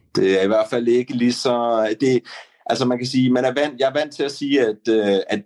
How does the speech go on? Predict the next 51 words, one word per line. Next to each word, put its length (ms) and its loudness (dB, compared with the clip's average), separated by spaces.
at 100 0
det 100 0
bare 160 2
kører, 400 -2
og 100 0
spillet 360 -2
flyder 260 -2
og 100 0
så 100 -10
videre, 140 -4
men 120 -6
det 80 -4
gør 120 0
det, 180 -8
det 80 2
gør 80 0
det 100 0
sgu 140 -4
ikke 100 -2
i 20 2
år. 200 -6
Og 60 2
det 60 0
er 40 2
måske 220 0
også 160 -2
okay, 240 -4
fordi 160 0
der 100 2
er 120 0
fandme 220 -4
mange 220 -4
salg 320 -4
og 140 0
så 140 -6
videre, 360 0
og 220 -4
de 60 2
skal 120 0
jo 60 -2
først 200 0
blive 180 -2
rigtig 200 -4
gode 200 2
igen 220 -2
i 100 2
efteråret, 540 -2
og 280 -4
jeg 120 0
skal, 160 -2
eller 140 2